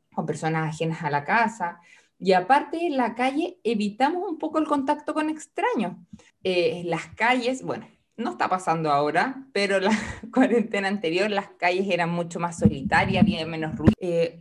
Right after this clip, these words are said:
estos silencios y poco ruido en la calle nos puede ayudar un poco para cachorros tímidos.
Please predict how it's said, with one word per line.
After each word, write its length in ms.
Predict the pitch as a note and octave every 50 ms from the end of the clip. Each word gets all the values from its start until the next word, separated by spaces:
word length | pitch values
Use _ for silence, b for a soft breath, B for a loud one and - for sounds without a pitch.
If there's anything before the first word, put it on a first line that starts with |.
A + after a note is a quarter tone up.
| -
estos 460 | - - B3 A3+ A3+ - C4+ C#4 C#4+ C#4
silencios 1000 | - - C4 A3 G#3 F3 F#3 F#3+ F#3+ G#3 G#3+ A3 A3 A3+ A3 A#3+ B3 B3+ C4 C4
y 60 | A#3
poco 300 | G3+ - G3+ G3 - G#3+
ruido 260 | G#3 G#3 G#3 G#3 G#3
en 140 | G#3+ G#3+ G#3
la 160 | G3+ F#3 E3+
calle 320 | E3 - E3 F3 G3 A3 A3
nos 200 | A3 - - -
puede 260 | - F#3 F#3 F#3+ F#3+
ayudar 520 | G3 G3 F3+ F3 D#3+ D#3 D3+ D#3 E3 F3+
un 140 | G3 F#3+ F#3+
poco 360 | - F3 F#3 F3+ G3 A3 A3
para 220 | A3 A3 F#3+ F#3 F3+
cachorros 540 | - D#3+ D#3+ - G#3 F3+ - G#3 G3+ - -
tímidos. 340 | G3+ F3+ D3+ B2+ - -